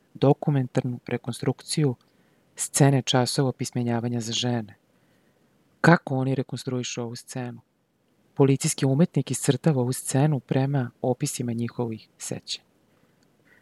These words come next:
Prema zakonima o proizvodnji dokaza potrebno je da postoje dva svedoka, pošto jedan svedok i nije svedok,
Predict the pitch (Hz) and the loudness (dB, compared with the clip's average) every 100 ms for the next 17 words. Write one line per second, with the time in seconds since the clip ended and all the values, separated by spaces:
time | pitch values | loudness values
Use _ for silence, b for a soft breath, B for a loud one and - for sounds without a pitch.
0 | b 135 135 127 143 151 220 208 139 - | b 2 4 6 6 6 4 4 4 2
1 | 147 127 143 160 147 127 120 131 110 123 | 0 2 2 2 4 2 2 -4 -4 -6
2 | - 143 - - 143 139 139 - 139 147 | -2 0 0 0 0 -2 -4 -2 0 0
3 | 120 143 - - 131 120 117 - - _ | 2 2 2 -2 0 -2 -2 -8 -10 _
4 | _ - 127 - 131 143 156 - 147 147 | _ -6 -6 0 4 6 4 2 2 4
5 | 151 - 165 143 165 139 - 123 123 - | 2 -2 0 4 6 4 2 0 0 -8